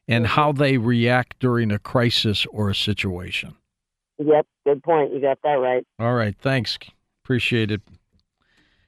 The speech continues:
Speaker 1: Yeah, th-, l-, let me talk a little bit about this and also explain some things, because I, I get a few emails from people who say, "This is worse than the normal flu. How can you say what you're," no,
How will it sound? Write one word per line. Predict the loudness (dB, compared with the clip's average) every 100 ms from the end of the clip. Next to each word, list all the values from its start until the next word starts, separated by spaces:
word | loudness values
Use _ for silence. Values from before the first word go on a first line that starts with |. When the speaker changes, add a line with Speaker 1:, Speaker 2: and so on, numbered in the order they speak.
| _
Speaker 1:
Yeah, | -4 -2 -6
th-, | -10 -10
l-, | -10 -6
let | -2
me | -2
talk | 0 0 0
a |
little | -6 -8 -10
bit | -10
about | -8 -10 -10
this | -8 -6 -8 -8
and | -8 -6
also | -2 -2 0 0 0 -2
explain | -6 -4 -4 -2 -2 -2
some | -2 -6
things, | -6 -6 -6 -10 -6
because | -6 -2 -4 -2
I, | -6 -6
I | -8 -2
get | -2 -4 -6
a | -6
few | -2 0 2
emails | 2 0 0 -2
from | -4 -4
people | -2 -2 -2 -4
who | -4 -6
say, | -4 -2 -2 -6 _ _ _ _ _ _ _ _ _ _ _ -4
"This | 0 2
is | 0
worse | -2 -2 0 -2
than | -2 -2
the | -2
normal | -2 -2 -2 -4
flu. | -2 -2 0 0
How | 0 0
can | 0
you | 0 0
say | 0 0
what | -2 -2
you're," | -2 -4
no, | -4 -4 -4